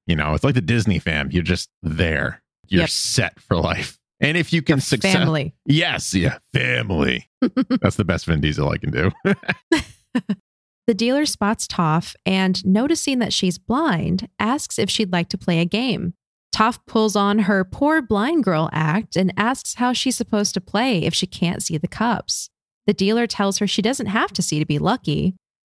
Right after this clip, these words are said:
Speaker 2: Going along with it, Toph sits in front of the table and feels around, pretending to be helpless. She gives the dealer their last silver piece,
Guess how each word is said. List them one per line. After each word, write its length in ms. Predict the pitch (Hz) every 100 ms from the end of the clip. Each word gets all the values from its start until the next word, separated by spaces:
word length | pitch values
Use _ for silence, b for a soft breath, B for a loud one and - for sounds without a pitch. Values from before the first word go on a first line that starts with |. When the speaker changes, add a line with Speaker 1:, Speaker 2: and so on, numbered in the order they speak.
| -
Speaker 2:
Going 220 | 240 311
along 300 | 339 233 285
with 180 | 311 208
it, 240 | 160 175 -
Toph 320 | - 233 311
sits 240 | - 262
in 80 | 214
front 160 | 190 185
of 80 |
the 60 | 247
table 400 | - 175 156 165
and 120 | 175 -
feels 260 | 175 202
around, 480 | 240 170 143 151 175 _
pretending 480 | - 202 185 180 202
to 100 | 190
be 120 | 170
helpless. 680 | 160 160 - 151 147 - - _ _ _
She 160 | - 214
gives 260 | 220 233
the 80 | 220
dealer 360 | 202 208 214 214
their 140 | 180
last 360 | 160 185 190 -
silver 320 | - 175 175
piece, 420 | - 233 330 -